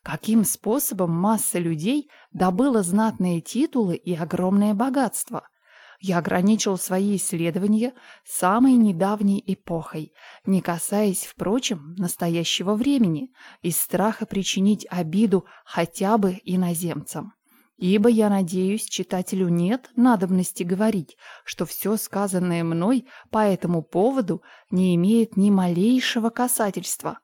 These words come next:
к моей родине. По моей просьбе вызвано было множество интересовавших меня лиц.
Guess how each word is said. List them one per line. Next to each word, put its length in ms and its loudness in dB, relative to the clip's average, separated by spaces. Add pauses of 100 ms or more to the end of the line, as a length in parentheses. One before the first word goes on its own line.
(100)
к 80 -14
моей 580 -2
родине. 540 -4 (680)
По 60 -4
моей 400 2
просьбе 600 -2 (300)
вызвано 640 2
было 360 0
множество 760 0
интересовавших 1080 -2
меня 260 -2
лиц. 360 -8